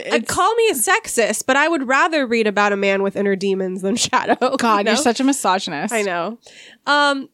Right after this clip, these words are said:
Speaker 1: to switch gears with the show a bit, I wanna talk about the sex scenes specifically.
Speaker 2: Let's.
Speaker 1: Um,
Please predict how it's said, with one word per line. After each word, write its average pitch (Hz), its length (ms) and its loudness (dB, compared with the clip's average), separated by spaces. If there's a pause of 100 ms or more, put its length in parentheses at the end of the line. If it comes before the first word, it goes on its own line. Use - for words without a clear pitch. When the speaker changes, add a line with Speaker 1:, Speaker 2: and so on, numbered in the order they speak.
(120)
Speaker 1:
to - 100 -4
switch 494 300 -2
gears 269 600 0
with 233 180 0
the 214 60 -4
show 190 680 -2
a 196 100 0
bit, 180 440 -2
I 233 220 2
wanna 311 240 2
talk 269 180 2
about 214 160 -2
the 190 60 -10
sex - 280 -10
scenes - 480 -14 (100)
specifically. 269 360 -4
Speaker 2:
Let's. - 680 -2 (360)
Speaker 1:
Um, 247 420 0